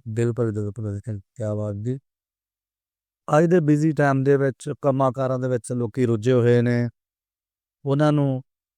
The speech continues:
ਕੋਈ ਮੈਸੇਜ ਦਿਓ ਕਿ ਕਿਸ ਤਰ੍ਹਾਂ ਰੱਬ ਦੇ ਨਾਂ ਨਾਲ ਜੁੜਨਾ ਚਾਹੀਦਾ, ਕਿਸ ਤਰ੍ਹਾਂ time to time ਕੱਢ ਕੇ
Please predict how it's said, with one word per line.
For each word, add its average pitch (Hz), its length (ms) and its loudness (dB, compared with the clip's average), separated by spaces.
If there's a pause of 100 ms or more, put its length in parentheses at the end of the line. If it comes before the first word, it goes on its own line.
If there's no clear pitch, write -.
(140)
ਕੋਈ 127 200 6
ਮੈਸੇਜ 127 520 2
ਦਿਓ 123 300 4
ਕਿ 127 280 0
ਕਿਸ 135 180 -4
ਤਰ੍ਹਾਂ 127 300 -2
ਰੱਬ 120 260 0
ਦੇ 123 100 0
ਨਾਂ 117 260 2
ਨਾਲ 117 360 -2 (100)
ਜੁੜਨਾ 113 380 0
ਚਾਹੀਦਾ, 117 600 4
ਕਿਸ 110 260 -6
ਤਰ੍ਹਾਂ 120 300 0 (760)
time 160 200 6
to 175 140 0
time 143 300 0
ਕੱਢ 123 240 -2
ਕੇ 120 320 0